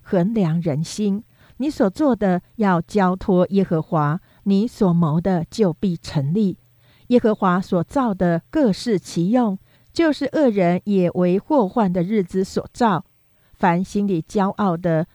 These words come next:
为耶和华所憎恶。虽然联手，他必不免受罚，因怜悯诚实，罪孽得赎。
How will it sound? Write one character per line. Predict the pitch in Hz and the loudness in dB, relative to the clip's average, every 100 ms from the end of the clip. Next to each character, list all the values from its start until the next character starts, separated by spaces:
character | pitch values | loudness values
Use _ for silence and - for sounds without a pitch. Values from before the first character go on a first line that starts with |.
| - | -2
为 | 175 165 170 | 0 0 0
耶 | 196 | -2
和 | 175 | -2
华 | 160 180 160 175 | -4 -2 -2 -2
所 | - 151 | -4 -6
憎 | - 262 196 | -4 -2 -2
恶。 | 208 208 156 - _ _ _ | 0 0 0 -8 _ _ _
虽 | - 277 262 | -2 2 4
然 | 196 190 | 2 2
联 | 185 202 | 0 0
手， | - 180 151 - | 0 0 0 -4
他 | - 208 190 | -4 -2 0
必 | 196 262 202 | -2 -2 -2
不 | 185 311 | 0 0
免 | 240 196 170 | 2 0 -2
受 | - 196 | 0 -2
罚， | 165 156 147 151 175 _ _ _ - | -2 -4 -2 -4 -6 _ _ _ -2
因 | 240 240 | 0 0
怜 | 220 208 | 0 0
悯 | 294 254 185 | 0 -2 -4
诚 | - 175 180 | -2 0 0
实， | - 180 175 | -2 -2 -2
罪 | - 294 247 175 | -2 0 2 2
孽 | 208 196 | 0 0
得 | 160 160 151 | -2 -4 -4
赎。 | - 160 143 156 | -4 -4 -4 -6